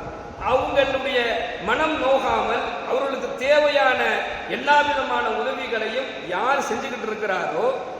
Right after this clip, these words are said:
அவர் செய்ய, செய்ய, செய்ய அவர் கேட்கக்கூடிய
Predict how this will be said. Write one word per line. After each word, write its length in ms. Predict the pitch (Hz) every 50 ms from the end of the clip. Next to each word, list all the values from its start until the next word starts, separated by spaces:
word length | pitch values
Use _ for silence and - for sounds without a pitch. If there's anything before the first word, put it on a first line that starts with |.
| - - - - -
அவர் 280 | 147 180 190 202 196 185
செய்ய, 420 | - 208 254 277 285 294 277 254
செய்ய, 360 | - 233 - - 226 233 214
செய்ய 580 | - 226 202 - 185 185 180 180 202 226 - - - - - - - - - - - - - - -
அவர் 200 | 151 175 180 185 185 -
கேட்கக்கூடிய 640 | 262 285 269 285 294 269 - 247 240 226 220 220 214